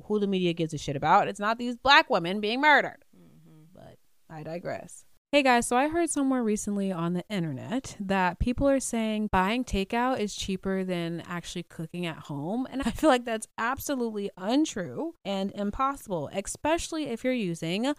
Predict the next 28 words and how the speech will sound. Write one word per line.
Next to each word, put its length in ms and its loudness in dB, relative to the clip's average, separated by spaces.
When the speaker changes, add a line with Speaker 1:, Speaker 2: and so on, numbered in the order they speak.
Speaker 1:
HelloFresh. 1160 2
HelloFresh 640 0
is, 400 -4
honestly, 400 -6
guys, 400 -2
I 140 6
think 240 0
it's 240 -8
dope, 380 -8
especially 500 4
when 160 2
you're 100 2
short 300 -2
on 180 0
time 440 -2
and 80 2
you 40 -2
don't 140 -2
have 200 -4
t-, 80 -12
time 340 0
to 60 2
go 140 2
to 100 -2
the 80 0
grocery 320 0
store 460 2
and 300 -2